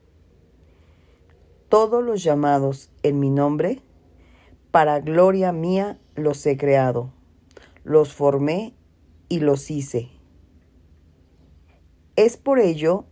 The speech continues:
que estamos llamados a hacer todo lo que hagamos para la gloria de Dios. Y esto es tan importante, y tengo que llegar a una siguiente pregunta.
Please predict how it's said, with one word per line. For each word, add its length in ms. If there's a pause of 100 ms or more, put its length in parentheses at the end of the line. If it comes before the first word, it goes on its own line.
(180)
que 120
estamos 480
llamados 600
a 40
hacer 320 (220)
todo 440 (380)
lo 260
que 140
hagamos 640 (200)
para 240
la 180
gloria 440
de 140
Dios. 420 (1500)
Y 120
esto 260
es 180 (120)
tan 260
importante, 840 (1120)
y 120
tengo 400
que 160
llegar 580 (440)
a 120
una 260
siguiente 460
pregunta. 640